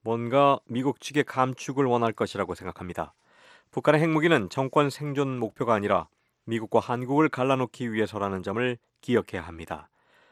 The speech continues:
저는 매우 조심스러우며 과거 북한으로부터 지금과 같은 말을 들어본 적이 있습니다. 북한은 과거 무기를 감축하겠다는 부분에 대해 대화를 할 준비가 됐다고 한 적이 있습니다. 하지만 저는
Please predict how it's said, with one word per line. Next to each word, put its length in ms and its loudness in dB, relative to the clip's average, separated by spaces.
저는 320 0
매우 500 6
조심스러우며 920 -2
과거 260 4
북한으로부터 960 2
지금과 400 0
같은 260 2
말을 280 0
들어본 340 -2
적이 240 -8
있습니다. 520 -8
북한은 440 2
과거 400 4
무기를 460 0
감축하겠다는 840 -2
부분에 280 -4
대해 320 -4
대화를 500 2
할 100 2
준비가 400 0
됐다고 540 0
한 160 -8
적이 200 -6
있습니다. 460 -8
하지만 340 2
저는 380 0